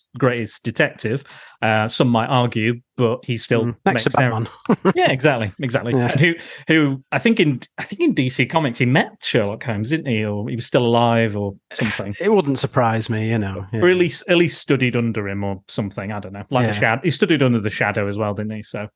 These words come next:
Speaker 1: he
Speaker 2: Yeah.
Speaker 1: studied under everybody. What's interesting about that scene is I was reading on I M D B that, um, it's,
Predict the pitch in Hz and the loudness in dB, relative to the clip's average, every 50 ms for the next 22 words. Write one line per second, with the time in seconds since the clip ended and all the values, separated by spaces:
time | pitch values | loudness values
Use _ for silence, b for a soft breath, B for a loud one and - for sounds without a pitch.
0 | _ - - 143 - - - 151 127 117 113 104 104 104 98 - 101 - 95 92 | _ -8 -6 -6 -6 -2 0 2 2 2 2 0 -2 -2 -2 -4 -6 -8 -8 -10
1 | - - - 170 170 170 - 240 262 254 - - 196 - - 180 160 151 123 135 | -12 -4 -2 -2 0 2 2 0 0 0 0 0 0 0 0 0 0 2 2 2
2 | 127 127 123 151 180 - 170 - - - 117 101 98 98 104 117 - 135 117 117 | 0 0 0 -2 -2 -2 -4 -6 -4 -2 -2 -2 -2 -4 -8 -8 -6 -4 -2 0
3 | 113 117 113 110 147 135 131 139 156 160 151 147 139 135 135 131 131 131 131 120 | 0 0 0 -2 -2 -2 0 2 2 2 4 4 4 4 4 4 4 4 2 2
4 | 127 123 117 - 139 135 127 117 113 104 117 113 113 104 104 - _ _ _ _ | 0 -2 -2 0 0 0 2 0 -2 -2 -2 -2 -2 -4 -4 -8 _ _ _ _
5 | _ _ _ _ _ _ - 131 120 117 117 117 123 - 151 147 - - | _ _ _ _ _ _ -2 2 2 4 4 2 2 0 -2 -4 -6 -8